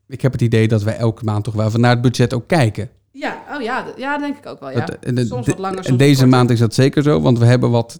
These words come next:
Speaker 1: technische problemen. Niet alleen met een podcast, maar vooral met een auto.
Speaker 2: Oh,
Speaker 1: Die,
Speaker 2: ja.
Speaker 1: die auto die staat as we speak bij de A P K, eh, garage.
Speaker 2: Ja, als
Speaker 1: Voor
Speaker 2: je hem
Speaker 1: een
Speaker 2: voor
Speaker 1: keuring.
Speaker 2: A P K brengt en hij staat er al drie dagen, dan weet je dat het niet goed is.
Speaker 1: Dan, dan weet je,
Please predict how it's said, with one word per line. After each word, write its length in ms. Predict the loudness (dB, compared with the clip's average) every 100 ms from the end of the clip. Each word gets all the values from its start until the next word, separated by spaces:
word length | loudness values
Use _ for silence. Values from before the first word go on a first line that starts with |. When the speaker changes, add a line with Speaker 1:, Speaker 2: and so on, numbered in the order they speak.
| _
Speaker 1:
technische 420 | -2 2 2 2
problemen. 580 | 0 2 4 4 2 0
Niet 180 | -2 0
alleen 200 | 0 0
met 120 | 0
een 100 | -2
podcast, 600 | -2 -2 -4 -6 -8 -2
maar 260 | 2 2 0
vooral 380 | -2 2 4 4
met 180 | 2
een 100 | 0 0
auto. 460 | 0 2 2 2 -2 -14 -18 -20 -8
Speaker 2:
Oh, 120 | -2
Speaker 1:
Die, 140 | 0
Speaker 2:
ja. 60 | 0
Speaker 1:
die 120 | 0
auto 260 | 2 2 2
die 100 | 2
staat 300 | 2 2 4
as 180 | 2 4
we 140 | 4
speak 400 | 4 2 2 2
bij 360 | 2 4 2 2
de 180 | 0 0 0
A 120 | 0
P 80 | 2 2 0 0
K, 60 |
eh, 280 | 0 2 0 -4 -2 2 4 4
garage. 680 | 2 2 2 2 2 0 -4 -10 _
Speaker 2:
Ja, 180 | _ -10 -8
als 100 | 0
Speaker 1:
Voor 100 | 2
Speaker 2:
je 60 |
hem 100 | 4
Speaker 1:
een 60 | 4
Speaker 2:
voor 100 | 4
Speaker 1:
keuring. 260 | 4 2
Speaker 2:
A 100 | 0 -2
P 20 |
K 40 |
brengt 200 | -4 -6
en 60 | -6
hij 80 | -6
staat 260 | -4 -4
er 60 | -4
al 80 | -8
drie 200 | -8 -4
dagen, 280 | -4 -2
dan 80 | -4
weet 160 | -4 -6
je 60 |
dat 120 | -8 -8
het 80 |
niet 160 | -8 -10
goed 200 | -10 -14
is. 160 | -14 0
Speaker 1:
Dan, 160 | 4
dan 280 | 4 4 4
weet 220 | 4 4
je, 160 | 2